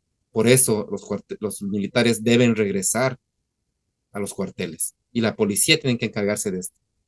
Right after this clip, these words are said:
Y una población armada, una población civil armada, también es de cuidado,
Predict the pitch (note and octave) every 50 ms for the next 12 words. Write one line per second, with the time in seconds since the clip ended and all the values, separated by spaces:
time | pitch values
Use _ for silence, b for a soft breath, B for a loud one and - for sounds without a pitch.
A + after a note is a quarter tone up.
0 | _ _ _ _ _ _ - C#3+ D#3 C#3 A#2 - _ _ _ _ _ _ _ _
1 | - A#2 A#2 - - - B2+ A#2+ A#2 - B2+ A#2+ A#2 G#2 - C#3 B2+ A#2+ G#2+ G#2
2 | A2 A2+ A#2 A#2+ B2 D3+ F3 D#3 C3 A2+ A2 - - A2 G2+ - A#2 A2+ - -
3 | G#2+ A2+ A2 G#2 G2+ G2+ G#2 G#2+ A2 A2 B2 D3 D3 _ _ _ _ _ _ _
4 | _ _ _ _ - G#2 G2+ G2+ G#2 G2+ A#2 A#2+ B2 B2 A2+ G#2 A2 G#2 - -
5 | A2+ A#2 B2+ C#3+ C#3+ C3+ C3+